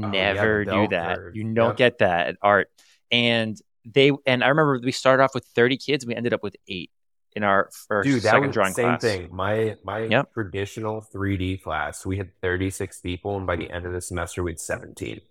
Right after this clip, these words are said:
Speaker 2: Yeah. Yeah, it's tough. It's brutal. And I guess that does make us a little bit more gritty. That's like, okay, we can handle tough, you know, people, 'cause these, you can't get much tougher than this. You know, of course, you have a job,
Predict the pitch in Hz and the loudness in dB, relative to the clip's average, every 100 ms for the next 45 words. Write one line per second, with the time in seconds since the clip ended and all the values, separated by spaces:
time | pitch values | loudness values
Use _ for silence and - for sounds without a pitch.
0 | _ - 104 104 _ _ _ _ _ - | _ -6 -4 -6 _ _ _ _ _ -2
1 | 127 110 _ _ - 120 185 156 117 - | 0 0 _ _ -10 0 4 4 2 2
2 | 170 113 92 - 117 120 117 101 _ - | 4 4 0 -2 0 2 0 -4 _ -2
3 | 117 123 123 - 123 117 113 123 120 107 | 2 4 2 2 2 2 4 6 6 4
4 | 117 113 107 98 113 113 110 107 107 104 | -2 0 -2 0 0 2 -2 -2 0 0
5 | - - 98 101 87 85 92 _ _ 110 | -2 -14 -2 0 0 -4 -8 _ _ -2
6 | 98 110 - 120 117 104 123 131 113 113 | -2 0 0 2 2 2 0 -4 0 0
7 | 107 - 101 - _ - 113 95 - 107 | 0 2 0 0 _ -6 -2 -2 -2 -6
8 | 98 90 90 95 98 120 123 135 123 180 | -2 -4 -4 -10 -4 -2 -2 -8 -2 -2
9 | 160 135 - 110 - - 110 104 95 101 | 0 2 0 0 -2 2 2 0 -4 -2
10 | 127 107 - _ _ _ - 101 98 - | 0 0 -4 _ _ _ -4 2 2 0
11 | _ - - 135 117 - 110 101 110 101 | _ -6 0 4 4 2 -2 0 4 6
12 | 104 101 | 6 4